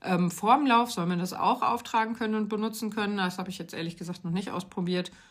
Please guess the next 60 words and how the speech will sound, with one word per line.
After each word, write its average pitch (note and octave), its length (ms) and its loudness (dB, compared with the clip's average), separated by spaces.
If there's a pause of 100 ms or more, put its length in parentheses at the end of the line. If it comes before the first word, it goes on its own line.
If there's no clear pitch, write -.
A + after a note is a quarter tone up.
(160)
Vielleicht F3 280 2
mache G3 100 4
ich F3+ 60 -2
das - 180 -6
jetzt E3 160 -10
beim D3+ 180 -6
Hamburg-Marathon D#3+ 840 -8
oder D#3+ 160 -8
so. E3+ 160 -10 (520)
Naja, B3+ 260 4 (100)
aber C4 240 10
es C4 80 2
geht C4+ 140 0
ja C4+ 60 4
hier A#3+ 220 4
erhobener G3+ 500 2
Zeigefinger, D#3+ 600 -2
ne? A3 280 2
Also F#3 260 2
die F3 120 -2
Regeneration A#3 720 2
ist A#3+ 120 0
ein F#3+ 180 2
ganz, A#3 500 2
ganz, F#3+ 400 2
ganz G3 300 2
großes F#3+ 420 -4
Thema, G#3 320 0
wo G3+ 60 -2
die G3 100 -2
Sportwissenschaft G3 840 -2
vor - 140 -10
allen D#3 140 -8
Dingen D#3+ 140 -8
gerade D3+ 300 -4
auch - 160 -10 (100)
echt E3+ 260 -6
drauf D#3 240 -4
guckt. - 240 -10 (320)
Weil G3 120 6
du A3+ 60 2
kannst C#4 320 4
an F#3+ 140 2
der F#3 100 4
Leistung, G#3 540 4
kannst F#3+ 300 -2
du A3 40 -2
nicht G3+ 180 -4
mehr G3+ 120 -2
viel, G3 240 -4
äh, F3 760 -2
nicht F#3+ 440 -2
mehr G3 300 2
viel - 200 -4
schrauben. D3+ 480 0
Da F3+ 140 4
ist A3+ 160 -2
nicht B3 140 0
viel A3+ 160 -2
drin. F#3+ 280 0